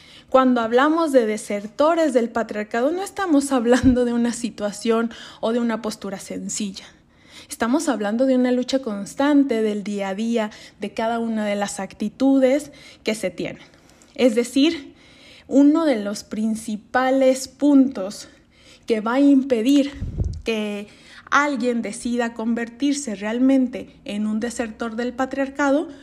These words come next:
pues obviamente va a ser la presión social. ¿Por qué?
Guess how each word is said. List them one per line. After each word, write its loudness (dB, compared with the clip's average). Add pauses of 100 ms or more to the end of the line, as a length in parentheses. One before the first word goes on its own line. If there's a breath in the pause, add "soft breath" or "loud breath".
(260 loud breath)
pues 0
obviamente 4
va -2
a -6
ser -8
la -2
presión -6
social. -12 (1080 soft breath)
¿Por -2
qué? 2